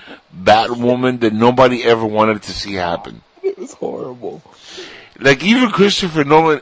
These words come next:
Speaker 1: if, look, put, let me put it this way, guys, before nobody talks over me here. If Christopher Nolan was a, uh, had been dead for ten years,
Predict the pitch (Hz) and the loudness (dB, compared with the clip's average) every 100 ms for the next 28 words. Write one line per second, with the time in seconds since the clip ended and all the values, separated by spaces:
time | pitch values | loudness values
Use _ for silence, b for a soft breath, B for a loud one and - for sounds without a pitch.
0 | - 139 127 135 135 101 175 175 202 202 | 2 2 2 2 0 2 -2 -2 -2 2
1 | 180 135 - 92 78 69 73 82 101 104 | 2 2 -2 -4 -4 -6 -8 -14 -10 -6
2 | 107 101 90 92 85 82 76 69 64 57 | -2 -4 -6 -12 -12 -10 -10 -12 -16 -18
3 | B B B B B - 127 123 - 185 | B B B B B 0 2 2 0 -2
4 | 208 233 196 190 147 156 151 135 113 107 | 0 -6 -4 -2 2 2 0 -2 -2 -2
5 | - _ 90 98 - 95 90 87 90 98 | -8 _ -4 -2 -2 0 2 0 -2 -6
6 | 110 117 110 110 110 101 120 123 107 - | -6 -6 -4 -6 -4 0 2 0 -8 -8
7 | 113 110 110 127 156 156 | -8 -6 -6 -6 -6 -8